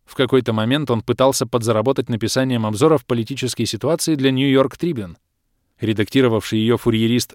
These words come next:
Чарльз Эндерсон Дана был не прочь отвесить пару пощечин европейским политикам. Это принесло временное облегчение. Хотя, как и во многих других случаях, друга выручал Энгельс,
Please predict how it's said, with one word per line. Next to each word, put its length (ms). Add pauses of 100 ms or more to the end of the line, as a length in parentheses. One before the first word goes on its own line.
Чарльз 480
Эндерсон 500
Дана 300 (340)
был 140
не 100
прочь 240
отвесить 400
пару 220
пощечин 500
европейским 640
политикам. 500 (840)
Это 220
принесло 440
временное 460
облегчение. 640 (500)
Хотя, 300
как 160
и 40
во 120
многих 400
других 340
случаях, 480 (220)
друга 340
выручал 520
Энгельс, 420